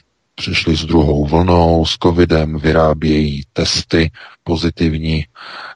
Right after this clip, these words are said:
ehm, aby se to potom zamaskovalo, tak, eh, budou vyhlašovat, eh,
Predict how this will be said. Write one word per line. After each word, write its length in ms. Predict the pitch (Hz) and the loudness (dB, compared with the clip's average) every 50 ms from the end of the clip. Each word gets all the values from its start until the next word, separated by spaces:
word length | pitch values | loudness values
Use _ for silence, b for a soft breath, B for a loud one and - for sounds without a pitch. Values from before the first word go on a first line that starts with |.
| - | -4
ehm, 680 | 80 80 76 76 76 73 76 73 73 76 76 73 76 78 80 78 80 73 | 0 2 2 4 4 4 2 0 -2 -4 -8 -8 -8 -8 -6 -6 -4 -2
aby 180 | - 92 82 82 | -2 0 0 2
se 120 | 78 80 | 2 2
to 100 | 80 80 | 0 0
potom 180 | 73 76 76 76 | -2 -4 -4 -4
zamaskovalo, 840 | 73 85 82 87 82 - - - - 87 80 80 78 76 76 76 76 - | 0 0 0 0 0 -4 -4 -2 0 0 2 2 2 2 0 -2 -4 -6
tak, 160 | - 76 71 - - - | -6 -8 -8 -8 -10 -6
eh, 40 | 85 80 76 76 76 73 76 76 80 80 82 80 78 76 76 | -4 -2 0 0 0 0 0 0 -2 -2 -2 -2 -2 -2 -2
budou 440 | 76 78 80 80 78 76 73 73 73 | 2 2 4 6 6 4 4 2 0
vyhlašovat, 720 | 71 76 80 80 80 76 - - - 78 73 69 69 69 - - - | 0 2 2 2 2 2 2 2 2 2 2 2 0 -2 -2 -2 0
eh, 40 | 90 | 2